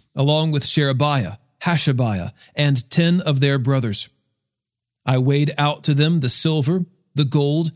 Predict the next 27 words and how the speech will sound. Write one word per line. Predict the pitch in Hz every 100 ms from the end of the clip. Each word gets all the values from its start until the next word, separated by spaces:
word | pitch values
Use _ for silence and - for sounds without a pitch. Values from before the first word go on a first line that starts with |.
| _ -
and | 156 175
the | 226
articles, | 151 143 147 156 160 - _ _ _ - -
the | 160
contribution | 190 208 180 165 220 - 120
for | 131
the | 131
house | 160 156
of | 143
our | 143 135
God | 156 131 101
that | 110
the | -
king, | 120 - 151 190 170 _ _
his | 127 -
counselors, | - 202 202 127 104 107 - _
his | - 139
leaders, | 120 143 160 175 160 - _ -
and | 156 151
all | 151 185 208 220
the | 233
Israelites | 170 156 165 156 156 - _ _
who | 165
were | 156
present | 135 - 233 131 135
had | - 147
offered. | 175 175 -